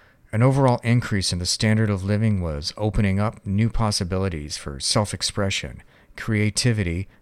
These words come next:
and indulgence. Culture began moving toward new opportunities for independence, and also, this is the time period in which Aleister Crowley,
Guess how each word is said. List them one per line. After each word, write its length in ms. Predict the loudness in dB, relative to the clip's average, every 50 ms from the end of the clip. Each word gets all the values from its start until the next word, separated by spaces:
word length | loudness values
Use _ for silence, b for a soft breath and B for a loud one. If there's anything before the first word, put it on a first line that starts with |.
| b b -4
and 380 | -2 0 2 2 2 2 0 b b b b b b _ -2
indulgence. 1200 | 0 0 0 0 -2 0 0 2 2 2 2 0 -2 -4 -6 -8 -8 -10 -8 -6 -6 -6 -6 -10 _ _ _ _ _ _ _ _ _ B B B B B B B B B B B B B B B B B -6
Culture 320 | -2 0 0 0 0 -2 0
began 340 | 0 0 2 2 4 4
moving 300 | 4 4 4 4 4 2
toward 320 | 2 2 2 2 2 2 2
new 380 | 2 4 4 6 6 6 6
opportunities 840 | 6 4 2 0 -2 -2 2 4 6 6 6 4 4 0 -2 -4 -6
for 220 | -8 -8 -8 -2
independence, 880 | 0 2 2 2 4 4 4 6 6 4 0 -2 -6 -10 -10 -12 -12 -14 _ b b b b b b b b
and 140 | -6 -4
also, 640 | -2 0 2 2 2 2 0 -2 -2 -4 -6 -10 -12 -16 b b b b b -4
this 180 | -2 0 0
is 100 | 0 0
the 100 | 0 -2
time 360 | -2 0 0 2 2 2 2
period 360 | 0 0 -2 -2 -4 -6 -6 -8
in 160 | -6 -4 -2
which 280 | -2 -2 -2 -4 -8 -4 -2
Aleister 400 | 0 2 2 2 0 0 -4 -6
Crowley, 600 | -6 -2 0 2 2 2 0 -2 -4 -8 -10